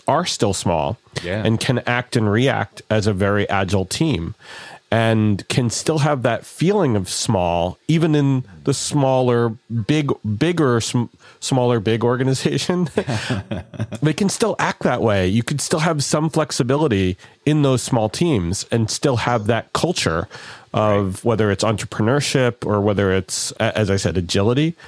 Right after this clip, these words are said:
Speaker 1: Um, but I, I think this goes back to Partha, your point of communication.
Speaker 3: True.
Speaker 1: Those teams especially, especially in the larger small company, as they grow, they definitely need to keep those lines of communication open.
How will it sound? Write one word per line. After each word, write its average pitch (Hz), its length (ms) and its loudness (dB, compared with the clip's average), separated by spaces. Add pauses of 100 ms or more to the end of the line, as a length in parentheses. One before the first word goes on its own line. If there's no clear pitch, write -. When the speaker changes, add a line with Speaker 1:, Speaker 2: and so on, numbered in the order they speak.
(120)
Speaker 1:
Um, 95 440 0
but 143 220 0
I, 131 60 2 (120)
I 131 40 2
think 139 200 2
this 127 140 0
goes 123 160 2
back 113 220 0
to 110 100 0
Partha, 123 400 0
your 92 160 0
point 98 540 -2 (100)
of 104 340 2
communication. 110 800 0 (680)
Speaker 3:
True. 90 160 -2
Speaker 1:
Those 156 260 2
teams 139 340 2
especially, 95 840 0 (340)
especially 104 460 -2
in 107 100 2
the 113 80 2
larger 120 840 2
small 90 360 0
company, 82 480 -2 (460)
as 110 240 0
they 135 140 2
grow, 127 440 2
they 98 180 0
definitely 113 440 0
need 101 220 2
to 90 60 -2
keep - 240 -2
those 101 220 0
lines 101 220 2
of 104 100 -4
communication 92 640 -2
open. 82 380 -4